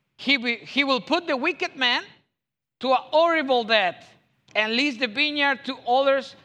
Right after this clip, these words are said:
who will give him his share of the crop for each harvest.'" Later on verse forty-three says, "Therefore I tell you, the kingdom of God will be taken away from you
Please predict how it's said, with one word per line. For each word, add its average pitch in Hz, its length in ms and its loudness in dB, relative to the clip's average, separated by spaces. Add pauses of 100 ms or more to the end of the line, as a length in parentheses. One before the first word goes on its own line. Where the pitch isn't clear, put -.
(220)
who 226 140 -6
will 277 220 -2
give 233 240 -2
him 208 340 -4 (420)
his 185 140 -10
share 262 360 2
of 269 120 0
the 262 100 -2
crop 214 400 0 (380)
for 190 180 -6
each 196 200 -10
harvest.'" - 600 -8 (520)
Later 240 400 2
on 214 120 -4
verse 220 200 -4
forty-three 226 540 -2
says, 226 380 -2 (460)
"Therefore 240 320 0
I 214 140 4
tell 269 320 2
you, 277 140 0
the 214 100 -2
kingdom 269 400 -4
of 220 100 -2
God 254 260 2
will 240 120 -4
be 220 160 -8
taken 277 340 -2
away 277 280 0
from 277 260 -2
you 294 340 -2